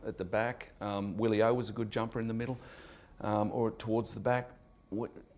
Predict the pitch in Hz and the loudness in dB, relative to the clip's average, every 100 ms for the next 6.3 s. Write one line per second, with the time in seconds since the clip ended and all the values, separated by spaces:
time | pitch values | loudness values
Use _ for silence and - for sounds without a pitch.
0 | - 139 156 143 - 135 127 120 110 107 | -8 0 2 2 0 0 4 4 6 4
1 | 107 110 104 95 95 101 98 98 95 - | 4 2 2 2 4 4 4 2 0 -8
2 | - - 110 113 95 - - - 113 135 | -10 -2 0 0 -2 -6 -8 -4 0 2
3 | 175 160 110 117 110 98 92 - - 113 | 2 2 2 2 4 4 2 -2 -12 -8
4 | - - - 131 - 107 104 95 92 - | -8 -6 -4 -4 -4 -4 0 2 2 2
5 | 101 95 101 98 92 - 98 - 87 98 | 0 0 -2 -2 -6 -4 -4 -6 -4 -4
6 | 110 87 | -4 -8